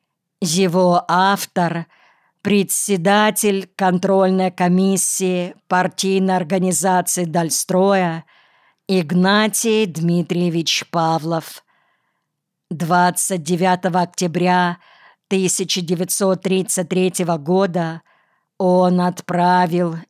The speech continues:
из Нагаева в Москву большое письмо, которое озаглавил «Докладная записка».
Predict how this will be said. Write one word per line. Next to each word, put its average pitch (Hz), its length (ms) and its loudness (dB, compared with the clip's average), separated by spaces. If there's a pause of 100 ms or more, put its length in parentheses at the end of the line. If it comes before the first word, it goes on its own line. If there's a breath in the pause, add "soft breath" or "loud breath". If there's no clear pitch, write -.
из 180 280 -2
Нагаева 180 960 2
в 147 80 -8
Москву 185 800 -2 (540 soft breath)
большое 190 880 0
письмо, 170 760 -2 (680)
которое 175 800 0
озаглавил 170 1120 0 (600)
«Докладная 180 1300 0
записка». 165 1120 -2